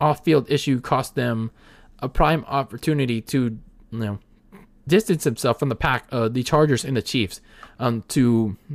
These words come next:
take, uh, take possession, like, take good possession of the A F C West, um, because they're gonna be facing a Giants team that's severely lacking in the offensive, um, you know, so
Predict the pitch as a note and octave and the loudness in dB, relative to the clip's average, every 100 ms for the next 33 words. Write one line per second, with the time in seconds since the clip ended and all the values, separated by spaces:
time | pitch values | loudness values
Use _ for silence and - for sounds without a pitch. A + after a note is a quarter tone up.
0 | - _ _ _ _ _ _ _ - F3+ | -14 _ _ _ _ _ _ _ 0 0
1 | F3+ D#3+ - C#3 A#2 G#2 - - F3 D#3+ | 0 -12 -2 0 2 0 -4 -2 0 0
2 | C3 C3+ C#3 G2+ A2+ G#2+ F3+ F3 - - | 0 0 -2 -2 -4 2 2 2 -4 -2
3 | D#3+ F#3+ - D#3 D#3 C#3 A#2 C3+ C3+ C3+ | 2 4 2 2 2 -2 -2 0 0 0
4 | C3 A#2 G#2 - - _ - - - - | 0 0 0 -2 -14 _ -20 -20 -20 -10
5 | C3+ B2+ A2+ A2 A2 B2 C3 B2 C#3 C#3 | -2 0 2 0 -2 0 0 2 2 2
6 | B2+ C#3 C#3 G2+ A2+ B2 B2+ - B2+ A#2 | 0 0 0 0 0 0 -2 -4 -2 -2
7 | G#2+ G#2+ - G#2 D3+ F#3+ F3+ - - C3 | -4 -4 -4 2 4 4 2 0 -4 -2
8 | C#3+ C#3+ A#2+ A#2+ A#2 A#2+ C3+ C#3 C3 - | -2 0 0 0 0 0 0 -2 -2 -2
9 | G2+ G2 - - - - - A#2 G#2 G2+ | -2 -4 -10 -20 -20 -10 0 2 4 2
10 | G#2+ G#2+ - _ _ _ - G#2+ F#2+ - | 0 -4 -10 _ _ _ -8 -6 -6 -8
11 | _ _ _ - - - - - - C3 | _ _ _ -20 -20 -20 -20 -6 2 4
12 | A#2 A2 | 4 2